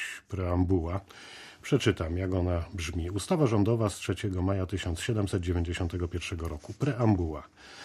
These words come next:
W imię Boga w Trójcy Świętej Jedynego, Stanisław August z Bożej łaski i woli narodu, król Polski, wielki książę litewski, ruski, pruski, mazowiecki, żmudzki, kijowski, wołyński, podolski, podlaski,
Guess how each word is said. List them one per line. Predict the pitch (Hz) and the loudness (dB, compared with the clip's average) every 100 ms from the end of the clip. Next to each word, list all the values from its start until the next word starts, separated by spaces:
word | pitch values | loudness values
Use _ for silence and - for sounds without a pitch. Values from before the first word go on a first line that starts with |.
| - - - - - | -16 -16 -16 -14 0
W | 92 | 6
imię | 196 180 160 | 8 10 8
Boga | 120 147 135 127 | 8 6 8 6
w | - | 4
Trójcy | 123 131 117 107 | 4 6 6 2
Świętej | - 110 101 98 | 4 4 4 4
Jedynego, | 95 92 90 85 85 | 4 4 4 4 0
Stanisław | - 120 131 127 135 117 - | 0 4 4 4 2 2 2
August | 113 107 104 98 - | 4 4 4 2 2
z | 90 | 2
Bożej | 101 98 95 | 4 6 6
łaski | 98 101 - - 110 | 4 2 0 -2 0
i | 107 | 2
woli | 101 104 101 | 2 4 4
narodu, | 95 95 95 101 | 4 2 2 0
król | 95 120 101 | 2 2 2
Polski, | 90 98 87 - - 107 117 - | 4 2 0 -4 -2 -2 -2 -2
wielki | 95 113 104 104 | 4 4 4 2
książę | 123 107 101 | 4 6 6
litewski, | 110 120 104 - - 87 | 4 4 2 0 -4 2
ruski, | 123 127 - - 120 | 4 4 0 -4 0
pruski, | - 113 104 - 104 | 4 4 2 0 2
mazowiecki, | 98 87 92 90 87 - 92 | 4 4 2 0 -2 -4 -2
żmudzki, | 85 104 120 - - | 4 6 6 2 -4
kijowski, | 95 92 95 101 - - | -2 0 0 0 -2 0
wołyński, | 92 101 110 127 131 - - | 2 4 6 6 4 0 -6
podolski, | 101 98 90 98 98 - 92 | -4 -2 -2 -2 -4 -6 -10
podlaski, | - 87 82 92 92 - - | -6 -6 -2 -4 -4 -6 -8